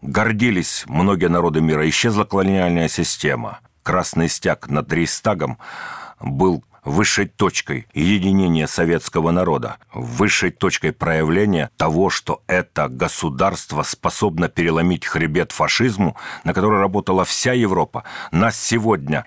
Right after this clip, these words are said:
не очень любят на Западе только потому, что у них комплекс неполноценности. Гитлер всю Европу покорил почти за год. Четыре с лишним года длилась кровавая война на территории Советского Союза.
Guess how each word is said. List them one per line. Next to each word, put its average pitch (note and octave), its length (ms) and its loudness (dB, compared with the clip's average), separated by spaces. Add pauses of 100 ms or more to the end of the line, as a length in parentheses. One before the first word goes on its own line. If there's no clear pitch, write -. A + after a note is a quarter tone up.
(100)
не F#2+ 180 4
очень G#2+ 400 2
любят F#2+ 520 2 (140)
на F2 180 2
Западе F2+ 420 0
только G#2+ 260 0
потому, G2+ 320 2
что - 140 0
у F#2+ 40 4
них G2 160 2
комплекс - 420 -2
неполноценности. E2+ 960 -2 (320)
Гитлер D#2 600 -2
всю - 240 0
Европу F2 380 2
покорил D#2+ 440 -2 (120)
почти - 340 -2
за F2+ 220 0
год. - 440 -6
Четыре B2+ 340 0
с - 80 -2
лишним G#2 340 2
года D#2 340 0 (220)
длилась F2 380 2
кровавая E2+ 600 0
война E2+ 360 0
на C#2 140 -2
территории E2+ 400 0
Советского D#2+ 460 -2
Союза. D2 320 -2